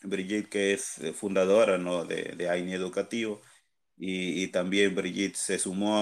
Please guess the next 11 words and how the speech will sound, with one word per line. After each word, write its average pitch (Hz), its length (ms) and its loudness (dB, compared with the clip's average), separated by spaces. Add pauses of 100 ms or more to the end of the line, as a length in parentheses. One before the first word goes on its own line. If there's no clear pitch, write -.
a, 87 480 -6
a 90 40 -2
nuestra 90 320 -4
iniciativa, 92 680 0
¿no? 90 160 -6
Porque 87 240 -6
ellos 92 160 -2
comparten 90 500 -2
la 87 80 -4
misma 92 280 -4
misión, 104 440 0